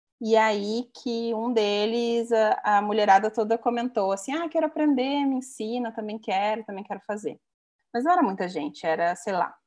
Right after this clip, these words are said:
oito pessoas, no máximo dez pessoas. Eu pensei, "Eu vou ens-, vou achar um lugar, pegar uma sala comercial por uma tarde,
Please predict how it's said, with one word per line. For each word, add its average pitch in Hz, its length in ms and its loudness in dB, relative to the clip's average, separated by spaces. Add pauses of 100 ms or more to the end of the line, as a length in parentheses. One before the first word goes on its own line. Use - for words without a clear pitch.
oito 156 240 -2
pessoas, 165 540 -6
no 202 80 -6
máximo 196 500 -2
dez 196 280 -4
pessoas. - 560 -8 (580)
Eu 202 720 -2 (220)
pensei, 185 580 -6
"Eu 190 140 -6
vou 196 360 -2
ens-, 247 300 -8
vou 208 220 0
achar 240 260 -2
um 220 80 -2
lugar, 180 500 0 (760)
pegar 185 180 -6
uma 190 120 -4
sala 180 240 -4
comercial 175 540 -4
por 202 180 -6
uma 175 160 -6
tarde, 175 640 -4